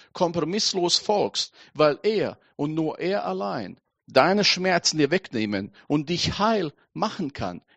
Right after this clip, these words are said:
gerade in deinen Herzen und in deinen Gedanken.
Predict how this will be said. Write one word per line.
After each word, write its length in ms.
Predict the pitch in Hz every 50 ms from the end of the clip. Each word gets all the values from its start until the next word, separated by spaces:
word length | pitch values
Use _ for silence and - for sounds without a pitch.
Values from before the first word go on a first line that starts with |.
| _
gerade 580 | - 127 123 120 131 156 175 190 202 170 147 139 _
in 140 | - 120 107
deinen 340 | 143 110 117 123 113 113
Herzen 600 | 101 127 160 175 165 - - - 104 98 98 - _ _ _ _ _ _
und 200 | _ 127 123 120
in 140 | 117 113 104
deinen 400 | - 98 110 113 127 123 123 120
Gedanken. 680 | 113 113 104 107 113 127 143 - - 82 78 78 -